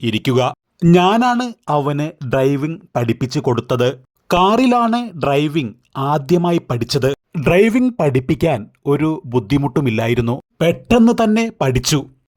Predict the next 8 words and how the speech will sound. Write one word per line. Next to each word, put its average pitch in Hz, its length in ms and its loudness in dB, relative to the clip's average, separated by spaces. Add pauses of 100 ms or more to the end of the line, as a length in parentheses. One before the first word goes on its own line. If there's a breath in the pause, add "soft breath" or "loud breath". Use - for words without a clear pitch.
പിന്നീട് 202 420 6
അവനൊരു 233 560 2 (100)
എയ്സ് 143 380 0
വാങ്ങി. 113 400 -4 (160)
കുറേ 196 440 4
കാലം 240 380 0 (120)
ആ 214 280 0
വണ്ടിയിലായിരുന്നു 160 840 -2